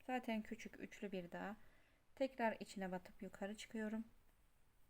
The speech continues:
Tekrardan aşağıya iniyorum.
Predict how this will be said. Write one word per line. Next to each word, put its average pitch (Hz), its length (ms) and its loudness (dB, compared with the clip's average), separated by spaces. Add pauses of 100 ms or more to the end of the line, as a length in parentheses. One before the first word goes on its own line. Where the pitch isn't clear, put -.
(1400)
Tekrardan 202 680 0 (1200)
aşağıya 202 840 2 (2250)
iniyorum. 185 460 -4